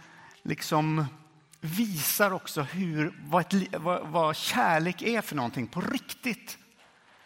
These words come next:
Hur man älskar, det är det han visar.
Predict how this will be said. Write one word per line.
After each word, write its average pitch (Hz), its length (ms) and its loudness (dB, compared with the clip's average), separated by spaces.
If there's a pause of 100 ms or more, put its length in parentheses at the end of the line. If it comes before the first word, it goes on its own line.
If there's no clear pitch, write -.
(100)
Hur 220 180 2
man 202 260 4 (100)
älskar, 202 640 2
det 190 80 0
är 180 40 0
det 180 120 0
han 175 200 2
visar. 120 560 -2